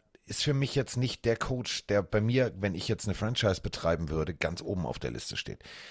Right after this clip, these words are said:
Hat ne-, einfach was damit zu tun, ähm, ich wäre eher oldschool. Also ich möcht-, ich bin eher so ein Andy Reid-Verschnitt-Typ als so ein Mittelding.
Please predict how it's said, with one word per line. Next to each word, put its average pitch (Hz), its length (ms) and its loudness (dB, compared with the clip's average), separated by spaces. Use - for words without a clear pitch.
Hat - 200 0
ne-, 131 180 -4
einfach 127 280 2
was 120 140 2
damit 117 260 2
zu 117 100 -4
tun, 113 460 0
ähm, 95 520 0
ich 113 180 -2
wäre 127 160 4
eher 110 220 6
oldschool. 82 400 0
Also 85 160 -6
ich 73 120 -6
möcht-, 123 340 -2
ich 80 440 -8
bin 110 120 0
eher 113 200 2
so 110 80 2
ein 107 60 -2
Andy 107 260 -2
Reid-Verschnitt-Typ 120 1000 0
als 98 380 -2
so - 140 2
ein 123 100 6
Mittelding. 98 460 2